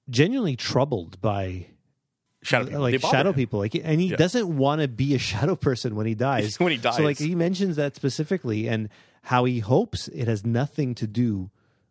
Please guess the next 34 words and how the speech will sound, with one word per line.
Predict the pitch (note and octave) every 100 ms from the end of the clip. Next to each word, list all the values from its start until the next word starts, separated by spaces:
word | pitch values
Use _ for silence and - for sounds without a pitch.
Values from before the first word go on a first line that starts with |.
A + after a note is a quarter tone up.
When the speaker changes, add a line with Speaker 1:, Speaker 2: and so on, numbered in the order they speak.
| _ _ _
Speaker 1:
with | - A#2+ A#2 G#2 -
it | A2 -
being | A#2 A2 G#2+ A2
related | G#2 G#2 G#2 G#2 G2
to | - G#2+ G2+ F#2+ - _ _ _ _ _ G4
the, | A2+ A2+ -
another, | G#2+ G#2 G#2 G#2+
uh, | G2
like, | G#2 G2 -
to | - F#2+ F#2
the | G2+ G#2
afterlife | A#2+ - C3 A#2+ A#2+ -
or | A2+
ghosts | G#2 G#2+ - A2+
or |
anything | G#2
Speaker 2:
Yeah. | G#2
Speaker 1:
like | G#2
that. | F#2+
He | A2+
does | A#2+ A2
not | A#2 A#2 G2+
wanna | G2 F#2+
be | G2+
a |
shadow | A#2+ G#2+ G#2
person. | G2+ - C3+
But, | F#3+ - - - _
you | E3 G3+
know, | G3
Doctor | D#3+ D#3+ F3
Spence | - E3 D3+
sort | - A#2
of | A#2 A#2 -